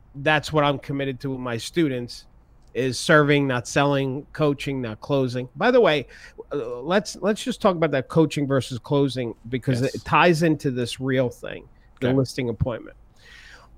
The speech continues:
Speaker 1: Is we, when, when we think about going to a listing appointment, closing people, if a homeowner heard that language,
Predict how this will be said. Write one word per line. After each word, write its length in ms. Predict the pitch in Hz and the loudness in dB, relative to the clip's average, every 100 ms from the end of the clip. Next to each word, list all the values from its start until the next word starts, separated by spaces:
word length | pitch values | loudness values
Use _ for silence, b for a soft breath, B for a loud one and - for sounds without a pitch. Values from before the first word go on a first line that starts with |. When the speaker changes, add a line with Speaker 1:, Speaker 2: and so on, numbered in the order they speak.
| _ - | _ 2
Speaker 1:
Is 500 | 180 175 165 143 - - - - - | 6 8 6 2 -6 -12 -20 -20 -4
we, 300 | 160 208 233 | 4 4 4
when, 320 | 165 175 175 - 127 _ _ - - B B - - - | 2 2 2 -2 -18 _ _ -14 -10 B B -20 -20 -4
when 260 | 156 160 | 2 4
we 220 | 170 254 247 | 6 6 6
think 440 | - - 233 208 | 0 4 2 4
about 520 | 165 151 147 143 143 | 0 4 4 2 0
going 300 | 135 165 190 | 0 2 2
to 120 | - 170 | 0 -2
a 20 | |
listing 340 | 147 165 156 | 0 0 -2
appointment, 320 | 131 139 123 - | -2 -4 -4 -6
closing 440 | 139 139 151 160 | -2 -2 -2 -4
people, 500 | 180 175 185 196 - B B B B - _ _ - - _ _ _ - - - | -2 -4 -2 -6 -6 B B B B -20 _ _ -20 -20 _ _ _ -20 -12 -4
if 160 | 170 | 0
a 100 | 170 | 0
homeowner 640 | 139 202 277 247 175 156 | 2 4 4 4 4 2
heard 440 | - 175 165 156 131 | -2 2 2 2 0
that 260 | 139 143 135 | -2 -2 -6
language, 680 | 131 151 170 196 - - | -4 -4 -4 -6 -8 -20